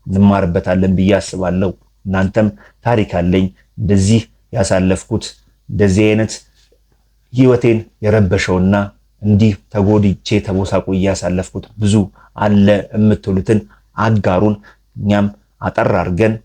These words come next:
ለእናንተ በአማረ መልኩ እናደርሳለን። አይ ራሴም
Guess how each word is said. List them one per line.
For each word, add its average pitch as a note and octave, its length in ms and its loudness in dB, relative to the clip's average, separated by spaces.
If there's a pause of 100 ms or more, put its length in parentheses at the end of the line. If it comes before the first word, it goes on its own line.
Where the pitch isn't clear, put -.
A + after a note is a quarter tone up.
(140)
ለእናንተ G#2 540 2 (360)
በአማረ G#2 360 2
መልኩ F#2 260 0
እናደርሳለን። E2+ 760 0 (280)
አይ G2+ 200 0 (360)
ራሴም C3 400 0